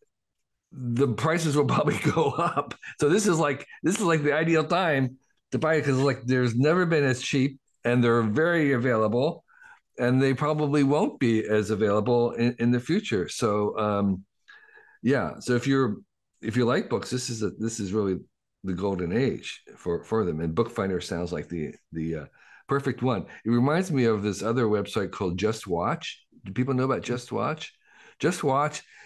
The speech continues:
is where you find out where something is streaming right now or, or, or available. It's like, put any movie, anything in it, and it'll tell you, "Oh yeah, you can get on Apple,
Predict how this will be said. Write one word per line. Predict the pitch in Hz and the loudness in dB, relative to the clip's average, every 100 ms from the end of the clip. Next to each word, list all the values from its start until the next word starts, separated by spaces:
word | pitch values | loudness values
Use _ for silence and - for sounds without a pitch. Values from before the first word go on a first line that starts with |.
| - | -8
is | 110 107 | -6 0
where | 127 127 | 2 4
you | 120 120 120 | 4 4 2
find | 113 135 135 | 2 0 2
out | 131 120 113 - - - | 2 0 -2 -10 -20 -4
where | 110 123 147 147 | 0 4 4 2
something | 143 147 131 117 | 2 0 2 0
is | 107 | 0
streaming | - - 127 139 123 98 | -4 -2 0 2 2 2
right | 92 90 | 0 0
now | 95 90 92 | 0 2 0
or, | 101 101 98 98 95 - | 0 2 2 4 2 0
or, | 90 90 90 | 0 0 0
or | 87 95 92 95 | 0 -2 0 0
available. | 95 110 101 85 80 | 2 2 2 -2 -6
It's | - | -8
like, | 92 90 - | -8 -8 -6
put | 117 | -4
any | 101 117 135 127 | 0 2 2 4
movie, | 120 123 117 | 4 4 2
anything | 117 123 113 | 2 2 2
in | 113 | 2
it, | 104 - - | 2 -2 -6
and | 107 | -4
it'll | |
tell | 107 123 | 0 0
you, | 110 113 | 2 2
"Oh | |
yeah, | 131 104 | 2 2
you | |
can | 98 98 | 0 0
get | 95 | 0
on | 92 | 0
Apple, | 110 120 139 127 123 | -2 -2 0 0 -2